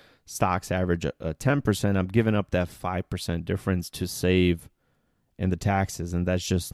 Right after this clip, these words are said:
not worth it. So that's my plan. Um, I'm pretty convinced that's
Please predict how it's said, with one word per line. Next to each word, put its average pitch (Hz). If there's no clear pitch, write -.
not 85
worth 87
it. 71
So 92
that's 143
my 127
plan. 135
Um, 90
I'm 87
pretty 131
convinced 107
that's -